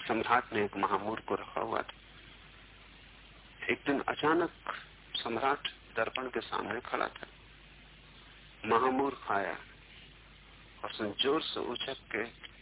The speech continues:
लात सम्राट की पीठ पे मारी, तो वो दर्पण पे गिर पड़ा। सामान टूट गया, दर्पण भी टूट गया, लहू लुहान हो गया।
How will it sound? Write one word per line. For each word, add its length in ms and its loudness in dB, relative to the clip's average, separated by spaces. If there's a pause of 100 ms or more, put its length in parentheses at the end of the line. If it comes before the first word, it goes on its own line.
(920)
लात 280 4 (600)
सम्राट 540 0
की 60 -6
पीठ 320 -2
पे 60 -4
मारी, 280 0
तो 340 -10
वो 60 -6
दर्पण 360 0
पे 120 -4
गिर 200 -2
पड़ा। 260 2 (420)
सामान 440 2
टूट 280 -4
गया, 200 4
दर्पण 400 0
भी 100 -4
टूट 260 -6
गया, 180 2
लहू 260 2
लुहान 340 2
हो 120 -4
गया। 180 -2